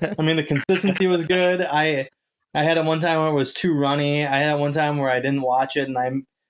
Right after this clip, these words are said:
Speaker 2: may or may not have turned it into a solid lump of bacon and cherry.
Speaker 1: <laughs>
Speaker 2: Um, but yeah, she just got the consistency right, and I'm like, "All right, you can make it all the time." So, and she, she does a great job with it. But yeah, we sell, we sold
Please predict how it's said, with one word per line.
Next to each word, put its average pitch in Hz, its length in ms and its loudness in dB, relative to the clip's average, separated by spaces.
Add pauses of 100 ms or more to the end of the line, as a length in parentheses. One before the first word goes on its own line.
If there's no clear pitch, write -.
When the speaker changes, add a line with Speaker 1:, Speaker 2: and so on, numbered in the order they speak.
(160)
Speaker 2:
may 143 300 2
or 160 60 2
may 151 100 2
not 143 180 2
have 139 160 0
turned 143 220 -2
it 139 40 0
into 139 260 0
a 131 80 0
solid 135 440 0
lump 131 380 -2
of 127 280 0 (160)
bacon 139 320 -2
and 123 140 -6
cherry. 151 500 0
Speaker 1:
<laughs> 131 80 -2 (420)
Speaker 2:
Um, 127 460 0 (360)
but 147 180 0
yeah, 143 200 2
she 131 180 -2
just 185 160 0
got 156 200 0
the 165 40 -4
consistency 147 600 -2
right, 123 400 0
and 117 100 -4
I'm 127 160 -4
like, 120 260 -6
"All 127 60 -2
right, 127 180 0
you 135 120 -2
can 151 120 -4
make 143 160 -2
it 127 80 -2
all 113 200 0
the 143 80 -2
time." 113 420 -6 (800)
So, 120 240 -2
and 123 180 -2
she, 143 300 0
she 147 180 -4
does 143 200 0
a 131 60 -4
great 127 200 -2
job 117 300 -2
with 113 120 -10
it. 113 120 -4
But 123 80 -4
yeah, 135 320 2
we 131 100 -2
sell, 120 500 -2
we 139 140 -4
sold 131 420 -2